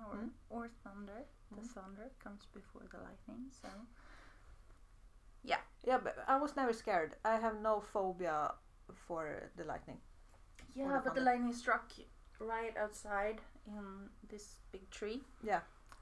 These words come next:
Speaker 1: Inside our cabin.
Speaker 2: It's, like, more a trauma gray or, or
Speaker 1: Yeah.
Speaker 2: Mm, gray.
Speaker 1: <laughs> It's
Speaker 2: Gray.
Speaker 1: more like a trauma gray. <laughs>
Speaker 2: <laughs>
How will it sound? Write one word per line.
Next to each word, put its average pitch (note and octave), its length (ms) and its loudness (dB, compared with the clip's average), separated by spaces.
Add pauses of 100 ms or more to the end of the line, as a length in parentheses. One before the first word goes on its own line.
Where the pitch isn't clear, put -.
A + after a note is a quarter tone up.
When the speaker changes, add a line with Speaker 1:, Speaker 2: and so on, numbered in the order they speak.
(180)
Speaker 1:
Inside G3+ 500 -2 (100)
our F#3+ 460 -4
cabin. G3 220 4
Speaker 2:
It's, A#3 140 6
like, A#3 220 10
more G3+ 260 4
a E3+ 160 8
trauma D#3 460 2
gray D3+ 360 -2
or, - 380 0 (220)
or - 120 4
Speaker 1:
Yeah. G#3+ 200 12 (180)
Speaker 2:
Mm, G3 220 -2 (260)
gray. E3 220 2
Speaker 1:
<laughs> C4 420 12 (180)
It's C4 140 4
Speaker 2:
Gray. A#3+ 140 12
Speaker 1:
more A#3 160 12
like G#3 240 12
a F3+ 100 4 (240)
trauma F3+ 400 12
gray. - 340 6
<laughs> C#4 120 8
Speaker 2:
<laughs> D#4+ 760 8